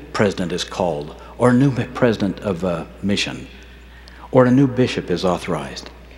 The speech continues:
very often, as general authorities, we say to that person, "Your name has been cleared by the Council of the Twelve Apostles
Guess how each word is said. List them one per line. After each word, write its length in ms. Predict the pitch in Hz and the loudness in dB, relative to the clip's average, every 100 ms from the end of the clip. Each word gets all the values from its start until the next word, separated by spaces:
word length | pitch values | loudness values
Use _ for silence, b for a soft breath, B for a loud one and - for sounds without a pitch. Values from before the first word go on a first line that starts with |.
| B B B B | B B B B
very 320 | - 127 147 147 | 0 2 4 2
often, 560 | 135 - 82 71 64 - - - B B B B | 0 -2 -6 -6 -10 -16 -20 -20 B B B B
as 160 | - 98 | -2 0
general 300 | 110 123 120 | 4 4 4
authorities, 500 | 107 117 104 95 90 | 2 2 2 0 0
we 140 | 139 | -2
say 240 | - - 131 | 0 0 0
to 120 | 95 | 0
that 200 | 85 - | -2 -4
person, 460 | - 78 - 67 58 - - - - - - - - - B B B - | -8 -8 -8 -10 -14 -18 -20 -20 -20 -20 -20 -20 -20 -20 B B B -10
"Your 360 | 95 90 117 151 | 0 4 6 6
name 640 | 143 90 71 67 62 - - - - - B B | 4 2 -4 -8 -10 -14 -16 -20 -20 -20 B B
has 160 | 90 | -4
been 220 | - 82 | -2 -4
cleared 500 | 80 - 120 113 120 | -4 0 2 2 0
by 160 | 87 82 | -2 -4
the 100 | - | -6
Council 520 | - - 110 - 123 | -6 -4 -4 -2 -2
of 80 | 104 | -2
the 80 | - | -4
Twelve 320 | - 101 110 | -2 -2 -2
Apostles 720 | 117 - 92 - 69 65 - | -4 -4 -6 -6 -8 -10 -14